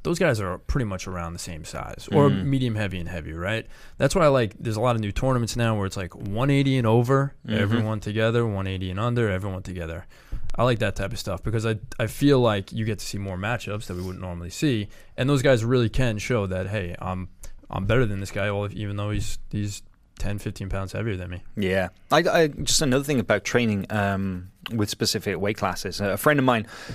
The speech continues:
Speaker 2: Felipe Costa, a very, very good black belt from Rio de Janeiro,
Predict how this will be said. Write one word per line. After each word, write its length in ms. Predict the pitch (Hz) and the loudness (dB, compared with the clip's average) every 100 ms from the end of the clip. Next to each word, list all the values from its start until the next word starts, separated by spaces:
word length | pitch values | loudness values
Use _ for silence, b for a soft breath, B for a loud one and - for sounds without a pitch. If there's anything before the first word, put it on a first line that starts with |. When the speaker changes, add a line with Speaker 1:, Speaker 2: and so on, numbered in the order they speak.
| B | B
Speaker 2:
Felipe 340 | - 143 139 - | 2 2 2 2
Costa, 380 | 127 110 110 | 2 2 0
a 40 | 98 | 0
very, 240 | 113 107 | 2 2
very 160 | 101 101 | 2 0
good 240 | 90 95 | 0 2
black 240 | 110 104 - | 2 2 2
belt 220 | 98 - | 0 0
from 260 | - 101 | 0 0
Rio 140 | 104 101 | 2 -2
de 100 | 90 | 0
Janeiro, 520 | - 101 101 98 95 | 0 0 2 2 0